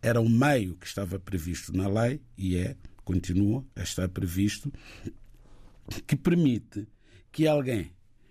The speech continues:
em que não tenha entrado com visto para fixação de residência em Portugal possa,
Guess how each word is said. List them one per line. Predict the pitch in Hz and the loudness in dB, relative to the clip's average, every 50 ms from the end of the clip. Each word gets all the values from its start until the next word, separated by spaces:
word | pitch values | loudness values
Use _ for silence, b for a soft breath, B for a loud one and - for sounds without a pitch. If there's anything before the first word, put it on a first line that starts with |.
| b b b b - | b b b b -10
em | - 110 101 | -6 -6 -4
que | - - 123 | -2 2 2
não | 139 160 180 165 | 4 4 2 2
tenha | - 160 151 143 143 135 | 0 0 2 4 4 4
entrado | 127 110 - - 107 101 92 - 87 92 | 2 0 0 -2 -2 -2 -4 -4 -6 -10
com | - - 123 131 127 | -6 -2 0 0 0
visto | 110 95 107 147 165 156 120 - - - | 0 0 2 4 4 4 2 2 -4 -8
para | - - 110 | -4 -2 -4
fixação | 101 - - 98 - - - 107 101 - - 131 131 | -2 -2 -4 -6 -6 -4 -4 -4 -2 0 2 2 2
de | 104 98 | 2 2
residência | 98 92 90 87 104 101 92 104 104 90 - - 85 | 0 -2 -4 -2 -2 0 2 2 0 0 0 -2 -2
em | 87 | -4
Portugal | - - - - - - 87 95 104 110 120 123 B B B B B B B B B B B - - - | -2 -4 -10 -10 -6 -2 0 2 2 2 0 -2 B B B B B B B B B B B -18 -4 2
possa, | 156 156 147 135 127 - - 151 151 151 | 4 4 4 4 2 0 -2 -2 -2 -2